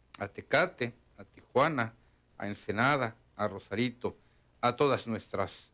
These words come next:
eh, comunidades. Por cierto, déjeme, eh, referirle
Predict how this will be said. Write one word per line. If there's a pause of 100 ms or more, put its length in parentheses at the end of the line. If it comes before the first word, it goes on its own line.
eh,
comunidades. (380)
Por
cierto,
déjeme,
eh,
referirle